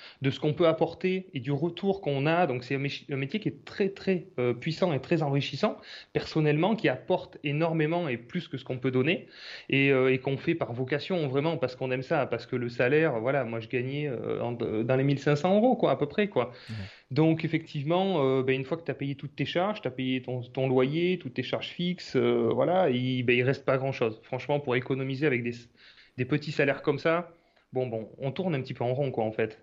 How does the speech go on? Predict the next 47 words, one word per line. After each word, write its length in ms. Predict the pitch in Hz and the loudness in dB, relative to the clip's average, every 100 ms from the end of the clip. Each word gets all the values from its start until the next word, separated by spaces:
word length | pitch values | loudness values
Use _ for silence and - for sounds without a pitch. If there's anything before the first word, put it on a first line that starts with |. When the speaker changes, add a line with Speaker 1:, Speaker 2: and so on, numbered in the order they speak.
| - | -2
Speaker 1:
<laughs> 120 | - | 2
Speaker 2:
Ouais. 180 | 147 131 | 2 4
Speaker 1:
Donc... 260 | 143 131 | 2 2
Euh... 460 | 143 127 123 123 120 120 - - - - - - _ | 2 4 4 4 2 -4 -16 -20 -20 -20 -20 -20 _
Donc 120 | 135 | 2
Speaker 2:
Et 20 | 165 | 4
Speaker 1:
voilà, 160 | 170 | 4
puis 100 | 165 | 2
surtout 300 | 151 - - | -4 -8 -8
que 140 | 214 180 | -2 2
le 80 | 160 | 2
métier 240 | 147 170 | 0 -4
s'est 100 | 156 | -8
dégradé 340 | 120 123 123 156 | -8 -6 -4 -4
avec 180 | 135 | -4
le 80 | 127 | -6
temps. 260 | 120 151 - _ | -8 -8 -10 _
Speaker 2:
Bien 80 | - 123 120 | -2 2 2
sûr. 100 | 120 | 2
Speaker 1:
Euh, 300 | 120 120 117 - | 4 4 4 4
et 120 | 131 | 0
franchement, 840 | - - 160 - 165 170 180 175 - | -2 -4 -2 0 2 4 4 0 0
euh, 400 | 123 123 120 120 | 4 4 4 2
ce 100 | 120 | -4
qui 120 | 160 | -8
se 80 | - | -4
passe, 300 | 170 170 - | -2 -2 -2
c'est 140 | - | -6
que 140 | 127 - | -6 -8
ce 240 | - 160 | 0 0
que 120 | 156 | 2
j'ai 120 | 143 160 | 2 2
constaté, 480 | 165 160 143 - | 0 0 0 2
c'est 160 | 180 - | 0 -2
qu'au 140 | - | -6
fur 180 | 131 - | -6 -2
et 40 | 156 | 0
à 20 | |
mesure 260 | 135 147 | 2 0
du 140 | 131 123 | 0 0
temps 240 | 156 165 - - - | 2 2 -2 -12 -2
et 60 | |
des 180 | 131 131 | 2 4
années, 240 | 135 143 160 | 4 4 0
certains, 640 | 147 - - 165 160 156 - | -2 -6 -2 0 2 0 -2
euh, 180 | 117 | -4
per-, 240 | 117 147 | -2 -2